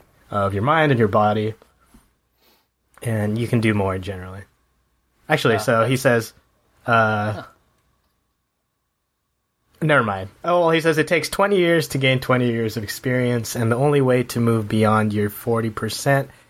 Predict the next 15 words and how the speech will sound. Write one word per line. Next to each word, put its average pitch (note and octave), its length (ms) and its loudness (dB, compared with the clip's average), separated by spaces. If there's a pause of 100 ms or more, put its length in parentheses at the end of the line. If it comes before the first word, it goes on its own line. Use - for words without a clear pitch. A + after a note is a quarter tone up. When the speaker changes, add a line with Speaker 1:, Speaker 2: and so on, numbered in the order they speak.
(140)
Speaker 1:
is - 140 -4
to B2 100 0
callous A#2+ 480 2
your A#2 120 2
mind G#2+ 540 0 (360)
day A#2 200 2
after A2 360 0
day, G#2 380 0 (460)
which C3 200 -4
means C3 240 2
you'll A#2+ 100 2
have B2 180 2
to - 80 -2
chase C3+ 440 0
pain A2+ 600 -2